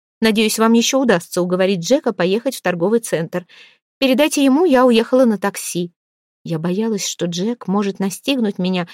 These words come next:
и торопливо бросилась к двери. Войдя в кафе, я сразу увидела Рэйчел. Она пила кофе. Я отчаянно кинулась в ее объятия. «Крис, ну наконец-то! Как сложно тебя вытянуть из дома!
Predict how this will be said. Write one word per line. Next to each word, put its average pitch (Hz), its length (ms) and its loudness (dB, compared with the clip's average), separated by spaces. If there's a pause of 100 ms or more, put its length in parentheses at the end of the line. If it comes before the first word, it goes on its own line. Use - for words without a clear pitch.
(240)
и 220 100 -8
торопливо 220 480 0
бросилась 202 520 -2
к 180 80 -6
двери. 202 440 -4 (600)
Войдя 226 280 2
в 233 60 -4
кафе, 330 260 2
я 320 120 4
сразу 254 300 2
увидела 233 420 2
Рэйчел. 180 440 -2 (320)
Она 190 200 0
пила 202 260 -4
кофе. - 500 -10 (420)
Я 180 160 0
отчаянно 185 500 -2
кинулась 185 460 -2
в 170 40 -4
ее 185 200 0
объятия. 175 580 -6 (680)
«Крис, 294 560 2
ну 285 80 2
наконец-то! 359 760 2 (320)
Как 175 300 -2
сложно 214 500 0
тебя 196 300 2
вытянуть 180 520 -2
из 180 160 -4
дома! 247 360 0